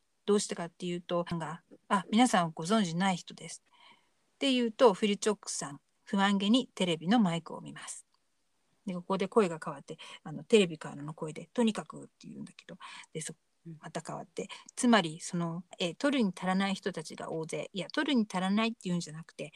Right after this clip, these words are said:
Speaker 1: つまり、その、えー、なんです。何の権力も持ってない人たちが大勢います。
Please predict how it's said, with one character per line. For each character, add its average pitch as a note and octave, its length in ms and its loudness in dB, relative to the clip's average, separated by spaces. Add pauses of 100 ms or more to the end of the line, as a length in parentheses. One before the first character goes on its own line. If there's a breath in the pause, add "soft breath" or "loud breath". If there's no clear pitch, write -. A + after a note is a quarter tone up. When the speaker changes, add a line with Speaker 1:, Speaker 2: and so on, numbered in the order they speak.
(100)
Speaker 1:
つ - 100 0
ま F#3+ 120 4
り、 E3 100 -8
そ - 140 -12
の、 D3 220 -10
え E3 140 -8
ー、 E3 60 -8
な F3+ 120 0
ん F#3+ 60 2
で F#3 80 0
す。 - 180 -10 (400)
何 C#4+ 260 6
の D#4 120 2
権 D#4 300 2
力 A#3 220 4
も D#3+ 100 -2
持 E3+ 120 0
っ G3 60 -8
て - 140 -10
な F3 160 0
い E3 40 -6
人 D#3+ 160 -12
た D#3+ 80 -10
ち D#3 140 -12
が D#3 140 -6
大 A#3 160 4
勢 A3 140 2
い G3+ 120 2
ま F3+ 160 -2
す。 - 180 -8